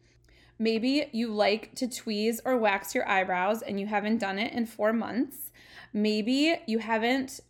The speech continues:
put yourself on the calendar and you have not done your hair, or maybe it's your nails, or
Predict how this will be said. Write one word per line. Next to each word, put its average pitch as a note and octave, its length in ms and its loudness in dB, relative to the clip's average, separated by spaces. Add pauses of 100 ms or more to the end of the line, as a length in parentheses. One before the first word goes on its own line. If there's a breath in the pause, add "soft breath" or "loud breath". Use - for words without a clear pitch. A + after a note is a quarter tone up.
put - 140 2
yourself A3 500 4
on A3+ 140 0
the B3 60 0
calendar A3 720 0
and G3+ 200 -2
you G#3 80 0
have G3 180 0
not F#3+ 380 -2
done G3+ 320 0
your B3 140 2
hair, G#3 640 2
or G3 320 2
maybe F#3 340 -2
it's A3+ 160 -2
your D4 80 2
nails, G#3+ 560 0
or F#3+ 500 2